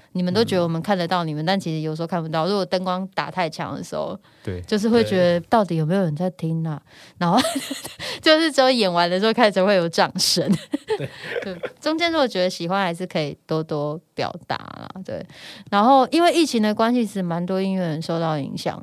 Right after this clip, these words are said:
Speaker 1: 的，对不对？然后那你，你们就是不管是演出啊或者什么，其实都不，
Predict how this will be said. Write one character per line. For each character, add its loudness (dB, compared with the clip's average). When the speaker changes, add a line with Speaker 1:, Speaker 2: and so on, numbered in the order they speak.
Speaker 1:
的， -10
对 -6
不 -6
对？ -6
然 -2
后 2
那 0
你， -4
你 -2
们 0
就 -4
是 -2
不 0
管 4
是 2
演 -2
出 -8
啊 0
或 -2
者 -4
什 -10
么， -8
其 -4
实 -2
都 -2
不， -14